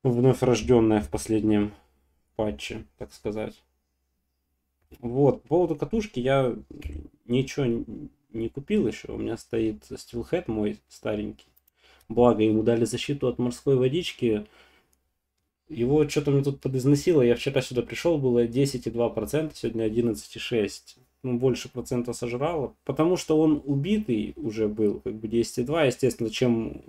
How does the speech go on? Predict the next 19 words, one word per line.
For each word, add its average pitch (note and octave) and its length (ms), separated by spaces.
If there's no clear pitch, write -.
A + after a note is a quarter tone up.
убитее C3 420
катушка, - 380
тем A#2+ 160
она A2+ 140
потом G#2+ 340
в G#2 60
дальнейшем A2 420
быстрее G#2+ 640
фрикцион - 460
изнашивается. G2+ 640
Вот C3+ 140
пока C#3 200
опять C#3 260
я C3 80
болтал, B2 380
поклевка A2+ 480
сразу G#2+ 320
сходу. - 400
Хорошо. A#2+ 420